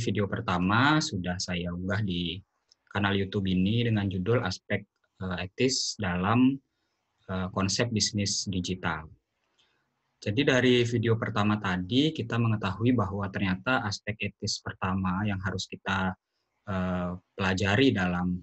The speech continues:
konsep bisnis digital itu adalah aspek, eh, etis tentang, eh, data. Misalkan mengenai, eh, keamanan data pelanggan, kemudian keamanan data transaksi keuangan yang dilakukan secara digital dan seterusnya.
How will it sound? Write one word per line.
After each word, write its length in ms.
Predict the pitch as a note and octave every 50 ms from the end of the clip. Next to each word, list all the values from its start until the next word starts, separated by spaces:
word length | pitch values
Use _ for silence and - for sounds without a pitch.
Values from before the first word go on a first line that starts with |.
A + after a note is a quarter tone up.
| - _ _
konsep 400 | - - G2 G#2 - G#2 G#2 -
bisnis 320 | G#2+ - - A2 A2 -
digital 480 | - G2+ F#2 F#2 F#2+ - - A2+ A#2 A#2+
itu 240 | A2 A#2 A#2+ A#2 G#2+
adalah 320 | G2+ F#2+ G2 A2 - -
aspek, 400 | G2+ - - _ - A#2+ A#2 A2+
eh, 480 | - _ - - F#2+ F#2+ F#2+ F#2 F#2 F#2
etis 320 | F#2 - B2+ B2 A#2+ -
tentang, 560 | - F#2 F2+ F2+ - G#2 G#2 G#2+ G#2+ A2+ A2+
eh, 240 | - F#2+ F#2 F#2 F#2
data. 400 | F#2 F2 F2 F2 - D#2+ - - - _ _ _ _ _ _ _ _ - - - _ _ _ _ _ _ _ _ _ _ _ - _ _ _ _ _ _ _ _ _ _ -
Misalkan 480 | - C3 A2+ A#2+ G#2+ G2+ G#2 - C3 C3+
mengenai, 480 | C3+ B2 A#2 G#2+ G2+ G2+ G2+ G2+ G2+ G2+ G2
eh, 420 | - - _ - G2 F#2+ F#2+ F#2+ F#2+ F#2
keamanan 480 | G2 G2+ F#2+ F#2 F#2 F#2 F#2 G#2 G2
data 240 | F2+ F2+ - - F#2
pelanggan, 880 | F#2 F#2 E2+ E2 F2 F2+ F#2+ G2+ G#2 G#2+ A2 A2+ A2+ A2+ A#2 A#2 - -
kemudian 480 | F2+ F#2 F#2 F2+ F2 F#2 F#2 F2+ F#2
keamanan 560 | G2 - F#2 F#2+ F#2 F2+ F2+ F2+ F2 F2+ F#2
data 400 | F2+ E2+ F2 - - F#2 F2+ F2
transaksi 640 | - - F2+ F2 F2+ - - F2+ - - - F#2 F#2
keuangan 560 | - G2 F#2+ F2+ F2 F2+ F#2 F#2+ - A#2 A#2
yang 160 | A2+ G#2 F#2+ F#2
dilakukan 400 | F2+ F2+ F2 F2+ _ - F#2 F#2 F#2
secara 240 | - - F2+ F#2 F2+
digital 480 | F2+ F#2 F#2 F2+ F#2 F2+ - G#2 G#2+ A2
dan 160 | F#2+ F2+ F2
seterusnya. 560 | F2 - - - F2+ F2+ - - - -